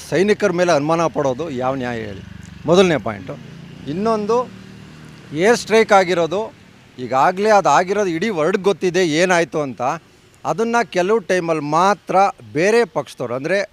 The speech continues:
ಮುಖ್ಯವಾಗಿ ಕಾಂಗ್ರೆಸ್ ಪಕ್ಷದವರು ಅದನ್ನು ಒಂದು ಏನು ಅಂದರೆ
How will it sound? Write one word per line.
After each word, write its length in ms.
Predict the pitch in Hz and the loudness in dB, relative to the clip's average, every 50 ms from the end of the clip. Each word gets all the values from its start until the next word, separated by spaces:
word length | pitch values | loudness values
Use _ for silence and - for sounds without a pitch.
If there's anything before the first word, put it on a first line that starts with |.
| _ - | _ -16
ಮುಖ್ಯವಾಗಿ 480 | 131 135 - - 170 165 165 170 175 | -16 -16 -10 -6 -4 -4 -2 -2 -4
ಕಾಂಗ್ರೆಸ್ 400 | 151 - 127 143 151 147 143 - | -4 -4 -4 -4 -4 -6 -8 -8
ಪಕ್ಷದವರು 600 | - - 123 - - - 104 107 110 127 175 190 - _ _ _ _ _ | -8 -12 -12 -12 -14 -14 -14 -12 -10 -10 -10 -12 -14 _ _ _ _ _
ಅದನ್ನು 440 | 117 127 139 165 170 175 185 185 180 | -6 -4 -2 -2 -2 -2 -2 -2 -2
ಒಂದು 300 | 170 160 156 151 139 143 143 139 135 127 123 123 120 117 113 113 113 110 110 104 - _ _ _ _ _ - | -2 -4 -4 -4 -4 -2 -2 -2 0 -2 -2 -2 -2 -4 -4 -4 -6 -8 -10 -12 -16 _ _ _ _ _ -6
ಏನು 220 | 143 180 202 214 202 | -4 -4 -2 -2 -2
ಅಂದರೆ 240 | 190 180 196 214 | -4 -2 0 2